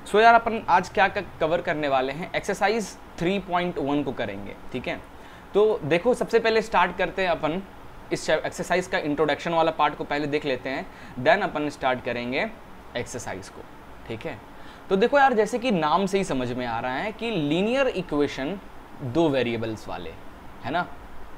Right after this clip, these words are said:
हमें पता है किसी भी algebric, देखो algebric जितने सारे equations दिखते हैं ना, ये सबको algebric expression कहते हैं। और हर algebric expression में देखो, इस algebric इस-, एक्सप्रेशन में कितने term हैं?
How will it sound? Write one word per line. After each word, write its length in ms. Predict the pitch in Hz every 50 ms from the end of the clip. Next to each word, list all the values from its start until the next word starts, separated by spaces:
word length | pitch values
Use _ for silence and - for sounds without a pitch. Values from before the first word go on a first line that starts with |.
| - - -
हमें 200 | 160 170 226 208
पता 240 | 220 214 214 233 226
है 160 | 226 226 240
किसी 440 | 226 - - 196 180 - 240 254 220
भी 300 | 220 254 262 254 - - -
algebric, 540 | 175 185 170 143 160 147 143 180 196 170 165
देखो 220 | 156 143 147 - - -
algebric 400 | 143 156 165 151 180 170 175 190
जितने 280 | 147 151 160 220 233 240
सारे 220 | 240 233 226 233
equations 420 | 233 190 202 202 196 - 220 220 190
दिखते 280 | 165 185 185 - 226
हैं 80 | 226 185
ना, 220 | 165 175 214 240 - - - - - - -
ये 60 | 185
सबको 280 | 185 - 185 170 - 233
algebric 440 | 220 196 170 156 147 139 165 156
expression 440 | 147 127 - - 135 123 - - 117
कहते 300 | 110 110 104 98 - -
हैं। 120 | 92 90 - - - - - - - - -
और 100 | - 160
हर 220 | 170 143 160 214 262
algebric 520 | 240 220 226 214 160 202 180 214 240 -
expression 480 | - 180 - - - 190 185 180 - 202
में 160 | 202 185 180
देखो, 240 | 165 175 185 202 -
इस 140 | 220 196 220
algebric 380 | 214 202 185 190 180 214 180
इस-, 280 | 208 196 - - - -
एक्सप्रेशन 520 | 185 165 165 160 - - 185 175 - 196
में 100 | 202 202
कितने 280 | 196 202 185 196 - 220
term 280 | 220 220 214 208 202
हैं? 240 | 208 220 233 - -